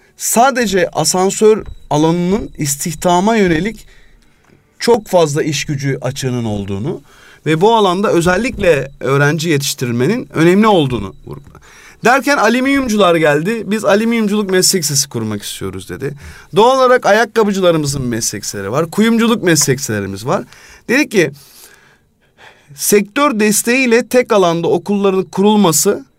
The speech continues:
ve bu alanda sektöre öğrenci yetiştirilmesi ve akademik olarak da başarılı öğrencilerin yetiştirmesine imkan kılmak lazım dedik ve tematik meslek liselerini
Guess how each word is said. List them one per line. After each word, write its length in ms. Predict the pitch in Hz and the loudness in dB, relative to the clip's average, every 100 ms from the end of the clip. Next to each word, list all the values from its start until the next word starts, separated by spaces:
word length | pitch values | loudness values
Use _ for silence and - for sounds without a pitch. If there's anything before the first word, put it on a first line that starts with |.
| - | -4
ve 200 | 151 165 | -4 2
bu 160 | 220 233 | 4 4
alanda 400 | 208 170 147 139 | 2 0 0 -2
sektöre 540 | 143 160 151 180 208 | -2 -4 -4 -2 0
öğrenci 520 | 185 143 143 156 175 | 2 2 2 0 -2
yetiştirilmesi 880 | 196 143 - - 117 110 113 - 202 - - - - | -2 -2 -6 -4 -4 -4 -4 -2 -4 -6 -20 -10 -2
ve 100 | - | -2
akademik 480 | 143 170 214 254 | 2 2 2 2
olarak 380 | 240 196 170 147 | 4 4 4 2
da 140 | 151 143 | 0 0
başarılı 400 | 156 180 185 208 | -2 -2 2 2
öğrencilerin 560 | 185 151 143 135 131 | 4 2 2 0 0
yetiştirmesine 720 | 160 175 - 165 135 139 202 | -2 -2 -4 -4 -2 -2 0
imkan 340 | 202 185 196 185 | 2 2 0 0
kılmak 440 | - 135 117 113 | 0 -2 -2 -4
lazım 320 | 117 113 113 | -4 -4 -4
dedik 280 | 120 170 214 | -4 -4 -2
ve 180 | 220 269 269 - - _ | 0 0 -4 -18 -20 _
tematik 360 | 262 285 294 233 | 0 0 0 0
meslek 360 | 214 - 170 | 2 2 0
liselerini 540 | 160 151 135 127 120 | 2 2 2 2 -2